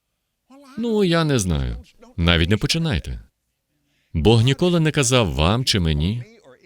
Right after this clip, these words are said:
чи ще комусь робити щось, чи не робити чогось, не забезпечивши нагоду, засоби і силу зробити це.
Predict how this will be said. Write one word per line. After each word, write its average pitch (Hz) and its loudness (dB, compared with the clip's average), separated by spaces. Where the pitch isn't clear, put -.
чи - 4
ще - -2
комусь 139 0
робити 92 2
щось, - -4
чи 175 2
не 123 4
робити 87 2
чогось, 147 -4
не 107 4
забезпечивши 131 0
нагоду, 101 0
засоби 85 0
і 147 2
силу 90 2
зробити 123 0
це. 57 -8